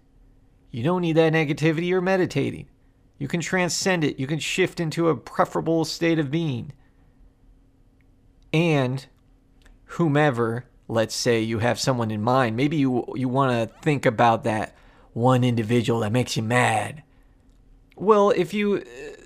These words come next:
think about that individual that makes you mad, then they strike twice. They strike pain in you twice. So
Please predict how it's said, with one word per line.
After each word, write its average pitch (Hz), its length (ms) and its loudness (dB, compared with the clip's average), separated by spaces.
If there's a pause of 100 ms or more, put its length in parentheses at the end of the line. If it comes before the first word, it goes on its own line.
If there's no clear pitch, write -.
(380)
think 208 260 -2
about 180 240 8
that 170 160 6
individual 165 460 0
that 156 120 4
makes 156 180 0
you 147 60 -2
mad, 160 280 2
then 135 180 0
they 143 340 0 (800)
strike - 600 -2
twice. - 640 -4 (180)
They 131 120 -2
strike 160 440 -2
pain 156 260 -4
in 143 100 -4
you 120 140 -4
twice. - 720 -4 (280)
So 113 280 -6